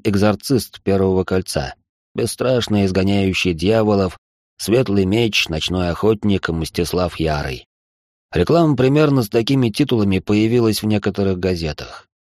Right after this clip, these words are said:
Вот я бы уже после этого понял, что к чему.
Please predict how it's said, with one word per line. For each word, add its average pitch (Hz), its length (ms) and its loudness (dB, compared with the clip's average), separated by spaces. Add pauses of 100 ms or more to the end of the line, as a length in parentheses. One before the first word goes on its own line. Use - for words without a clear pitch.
(140)
Вот 143 200 4
я 139 200 4
бы 123 160 4
уже 117 240 4
после 113 360 0
этого 87 280 -2
понял, 90 420 -2 (220)
что - 260 0
к - 60 -8
чему. 90 420 0